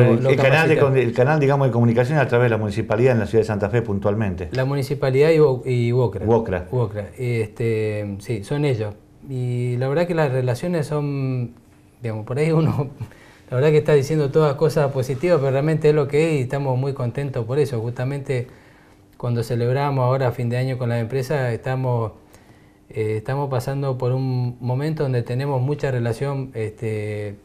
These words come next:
Speaker 1: bueno, con la municipalidad, eh, eh, lo tuvimos siempre, eh, justamente por lo que decía que nos visitó el otro día Corral con todo su, con todo ese equipo, para plantearnos el plan de obra que es muy grande del dos mil diecisiete.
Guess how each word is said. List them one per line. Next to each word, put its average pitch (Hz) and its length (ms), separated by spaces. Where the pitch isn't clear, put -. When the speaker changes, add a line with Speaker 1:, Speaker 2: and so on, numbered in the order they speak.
Speaker 1:
bueno, 101 180
con 110 120
la 113 80
municipalidad, 123 1000
eh, 107 600
eh, 110 280
lo 110 140
tuvimos 120 320
siempre, 139 640
eh, 107 280
justamente 123 680
por 110 120
lo 113 80
que 117 100
decía 123 420
que 120 100
nos 110 200
visitó 110 320
el 131 60
otro 123 220
día 127 180
Corral 123 320
con 113 160
todo 123 160
su, 104 480
con 107 160
todo 131 120
ese 120 140
equipo, 156 540
para 117 200
plantearnos 123 460
el 120 40
plan 131 240
de 123 120
obra 131 320
que 117 100
es 113 40
muy 113 140
grande 120 240
del 107 100
dos 107 80
mil 117 140
diecisiete. 151 600